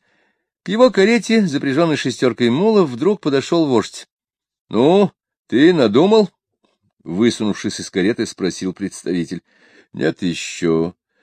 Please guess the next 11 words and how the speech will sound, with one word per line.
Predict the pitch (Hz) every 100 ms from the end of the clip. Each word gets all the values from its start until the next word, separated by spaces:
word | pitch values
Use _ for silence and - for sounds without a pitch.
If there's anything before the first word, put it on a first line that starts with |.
| _ _
но | - 185
я | 190 151
хочу | 127 - 120
получить | - 104 101 - 101 -
твоих | 95 92 92 -
мулов». | 87 85 82 85 - _ _ _ _ _ _ _ _ _ _ _ _ _
«Ты | 101 98 87 92 113
не | 185
можешь | 202 101 110 151 262
их | 233
получить», — | - 208 135 - 95 92